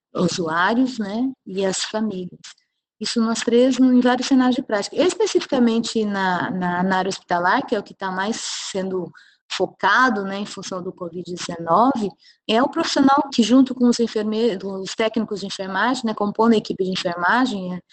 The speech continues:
os técnicos são fundamentais também no, no cuidado, né, eles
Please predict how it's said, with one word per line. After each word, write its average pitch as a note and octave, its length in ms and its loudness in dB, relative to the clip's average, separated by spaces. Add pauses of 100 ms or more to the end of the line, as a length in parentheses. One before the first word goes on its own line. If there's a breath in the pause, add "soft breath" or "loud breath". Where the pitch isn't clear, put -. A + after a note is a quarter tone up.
(160 loud breath)
os F#3+ 120 -10
técnicos F#3 420 -8
são G3 140 -10
fundamentais G3+ 880 -2
também G3+ 400 4
no, A#3+ 180 4
no F#3+ 160 -10
cuidado, G#3+ 540 0
né, C4+ 80 6 (440 loud breath)
eles - 320 2